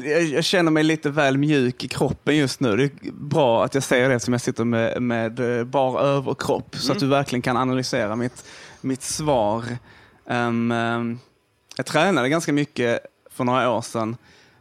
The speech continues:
Speaker 1: Men det var också för att jag var väldigt deprimerad. Så
Speaker 2: Mm.
Speaker 1: det var ju som en, ja, det är en klassiker. Man
Speaker 2: Mm.
Speaker 1: tränar ju mycket för att, för att man mår dåligt. Och sen så blev jag glad, så då slutade jag träna.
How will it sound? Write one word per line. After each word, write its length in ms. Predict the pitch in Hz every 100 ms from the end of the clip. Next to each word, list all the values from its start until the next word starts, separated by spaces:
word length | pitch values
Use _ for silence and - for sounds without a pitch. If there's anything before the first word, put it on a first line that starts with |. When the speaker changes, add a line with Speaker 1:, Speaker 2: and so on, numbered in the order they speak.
| _
Speaker 1:
Men 120 | 135
det 60 | 139
var 80 | 170
också 220 | 170 143
för 120 | 143
att 60 | 135
jag 80 |
var 160 | 131 127
väldigt 340 | 120 139 120
deprimerad. 960 | 120 117 - 123 170 143 55 52 50 -
Så 120 | -
Speaker 2:
Mm. 120 | -
Speaker 1:
det 60 | 139
var 140 | 120
ju 80 | 113
som 200 | - 95
en, 140 | 71 -
ja, 80 | - -
det 80 | 139
är 40 |
en 80 | 135
klassiker. 480 | 147 123 - - -
Man 120 | 92
Speaker 2:
Mm. 100 | 113
Speaker 1:
tränar 260 | 120 113 101
ju 40 |
mycket 320 | 110 113 -
för 100 | -
att, 200 | - - _ - - _
för 60 | 113
att 80 | -
man 300 | 113 110 -
mår 340 | 120 117 107
dåligt. 640 | 110 127 147 147 95 - -
Och 140 | 131
sen 120 | 151
så 100 | 135
blev 160 | 127 123
jag 140 | 120
glad, 400 | 143 185 107 92
så 80 | 123
då 60 | 123
slutade 360 | - 127 -
jag 100 | 113
träna. 520 | - 127 139 131 78